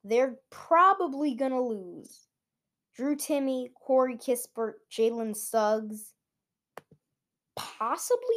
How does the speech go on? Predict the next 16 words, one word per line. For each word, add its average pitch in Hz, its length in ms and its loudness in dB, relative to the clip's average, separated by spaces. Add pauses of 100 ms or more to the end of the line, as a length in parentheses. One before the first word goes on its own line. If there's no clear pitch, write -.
(100)
Joel 359 260 0
Ayayi, 370 580 0 (560)
possibly 285 800 0
Andrew 262 320 -2
Nembhard. 240 260 -2 (1500)
But 220 160 -2
they're 262 180 8
gonna 320 240 2
lose 294 220 2
a 247 40 0
lot 220 260 2
of 202 100 -6
guys, 170 500 -6 (500)
and 262 400 -4
their 277 140 6
recruiting 285 720 -4